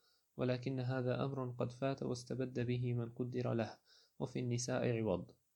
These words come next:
فقال له جميل: "الرأي ما رأيت والقول كما قلت، فهل رأيت قبلي أحدا قدر أن يدفع عن قلبه هواه، أو ملك أن يسلي نفسه، أو استطاع أن يدفع ما قضي عليه؟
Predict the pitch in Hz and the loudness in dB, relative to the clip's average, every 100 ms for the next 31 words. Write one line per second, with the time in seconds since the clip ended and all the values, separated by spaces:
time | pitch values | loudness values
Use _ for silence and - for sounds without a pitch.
0 | _ 131 - 143 127 117 113 113 113 113 | _ -2 2 4 4 2 0 -2 0 0
1 | 127 147 - _ - 127 139 127 123 123 | -2 -4 -10 _ -2 0 0 0 2 2
2 | 120 127 135 131 123 123 127 131 123 123 | 2 2 0 0 0 2 0 0 0 0
3 | 123 120 123 110 - - _ _ _ - | 2 0 0 -2 -2 -18 _ _ _ 2
4 | 143 131 123 123 135 135 123 127 127 120 | 4 4 4 4 2 0 -2 -2 0 -2
5 | 151 - 123 113 110 - 131 127 117 117 | -2 -2 0 0 -2 -2 2 4 2 2
6 | 113 123 123 120 117 110 120 120 120 117 | 2 0 2 2 2 2 -2 0 0 0
7 | 117 110 117 113 123 131 - - - _ | 0 0 2 4 2 0 -6 -20 -20 _
8 | - 123 135 135 127 123 123 131 - 123 | -2 0 0 0 0 0 0 0 -2 0
9 | 117 120 123 - 131 123 - _ 131 123 | 0 0 -2 -4 -4 -6 -18 _ 0 0
10 | - 127 143 139 123 120 120 123 - 113 | -2 0 2 4 2 2 0 0 0 0
11 | 117 113 117 120 120 113 110 127 143 | 2 0 0 0 2 0 2 0 0